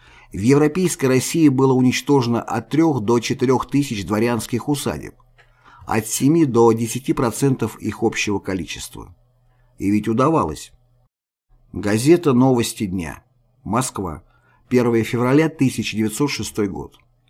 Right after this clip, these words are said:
В Москве получены сведения, что во многих губерниях помещики, опасаясь с наступлением весны широкого развития аграрных беспорядков,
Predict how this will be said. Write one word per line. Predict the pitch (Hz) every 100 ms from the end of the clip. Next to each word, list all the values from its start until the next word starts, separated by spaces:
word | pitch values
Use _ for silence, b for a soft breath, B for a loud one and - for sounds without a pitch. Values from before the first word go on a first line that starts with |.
| _ _ _ _
В | 95
Москве | 113 147 143 190 196
получены | 170 151 151 143 135
сведения, | - 143 160 117 101 82
что | - 117
во | 117 143
многих | 190 165 135
губерниях | 101 117 127 139 127 120 -
помещики, | 120 135 160 151 - 90 98
опасаясь | 98 117 113 131 123 107
с | -
наступлением | 120 - 135 - 123 113 120
весны | 127 - 117
широкого | 95 117 117 110 107 107
развития | 104 110 107 107 98 B B B
аграрных | 113 110 120 104 104 98
беспорядков, | 98 - 113 135 135 - -